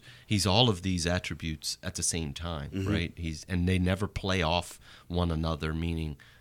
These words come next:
Speaker 1: many people have this view of God that's totally unbiblical and heretical in many ways, where God is fifty percent, uh, love and fifty percent wrath, you know, and they balance each other out.
Speaker 2: Mm-hmm.
Speaker 1: That's a,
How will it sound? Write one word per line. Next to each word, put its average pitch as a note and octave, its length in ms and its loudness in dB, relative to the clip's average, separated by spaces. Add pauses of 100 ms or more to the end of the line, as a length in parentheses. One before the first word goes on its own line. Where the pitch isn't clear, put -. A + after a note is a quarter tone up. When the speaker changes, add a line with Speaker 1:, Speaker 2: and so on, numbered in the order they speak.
Speaker 1:
many F#2+ 220 2
people E2 300 -2
have D#2 140 -2
this D#2 180 -4
view E2+ 220 -2
of D2+ 120 -6
God E2 280 -2
that's D#2+ 160 -6
totally E2 500 -2
unbiblical D#2 680 -4
and C#2+ 180 -6
heretical D#2+ 560 -2
in D#2 60 -2
many E2+ 180 0
ways, D#2 360 -4
where D#2+ 200 -4 (400)
God D#2+ 240 -4
is D#2 120 -6
fifty F#2+ 340 -2
percent, - 580 -2 (580)
uh, D#2 300 -4 (320)
love F2 480 2
and E2 160 -2
fifty - 260 -6
percent E2 480 -2
wrath, D#2+ 580 -6
you E2 140 0
know, D#2+ 80 2
and D#2 100 0
they E2 80 -2
balance F2+ 640 2
each F2+ 180 -4
other D#2 280 0
out. D#2 460 -6
Speaker 2:
Mm-hmm. G2+ 360 -2
Speaker 1:
That's F2 160 -4
a, F#2 80 0